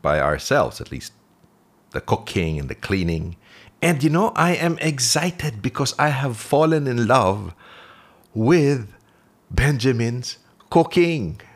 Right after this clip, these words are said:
<laughs> His passion, his, his desire to serve. "Dad, you wanna try it? Can, can you, can you taste it first?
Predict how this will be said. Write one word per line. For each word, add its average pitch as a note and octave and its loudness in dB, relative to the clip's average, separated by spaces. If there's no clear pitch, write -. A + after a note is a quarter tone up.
<laughs> - -4
His - 4
passion, - -2
his, D3 -2
his B2 0
desire B2+ 2
to - -2
serve. A#2 2
"Dad, - 0
you - -12
wanna A2+ -10
try - -4
it? C3+ -10
Can, E3 0
can C#3+ -4
you, B2+ -6
can D3 -2
you D3 0
taste - 2
it F3 -2
first? - -2